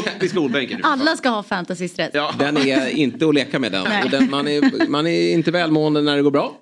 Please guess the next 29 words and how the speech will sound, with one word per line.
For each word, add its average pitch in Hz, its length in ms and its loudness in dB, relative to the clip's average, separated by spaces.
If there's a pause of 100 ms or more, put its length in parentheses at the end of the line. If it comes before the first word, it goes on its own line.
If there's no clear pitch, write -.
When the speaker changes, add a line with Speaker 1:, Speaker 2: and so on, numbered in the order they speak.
Speaker 3:
För 202 60 -4
då 185 60 -2
Speaker 2:
Nej. 170 60 2
Speaker 3:
är 175 40 2
man 170 120 2
stressad 156 380 -2
av 143 120 0
dem, 131 260 0
att 135 180 -4
de, 143 380 2
Speaker 2:
Ja. 131 60 2
Speaker 3:
att 131 80 -2
man 143 80 0
ska 139 100 -4
tappa 139 440 -2
Speaker 2:
Ja. - 40 -12
Speaker 3:
momentumet. 131 560 2
Och 143 160 0
Speaker 2:
Ja. 160 60 -2
Speaker 3:
man 165 280 -2
mår 165 300 2
skit 131 340 0
när 123 140 -2
man 127 220 -4
går 135 100 2
dåligt. 101 380 0
För - 100 -10
Speaker 2:
Ja. 175 120 -4
Speaker 3:
då 120 100 -4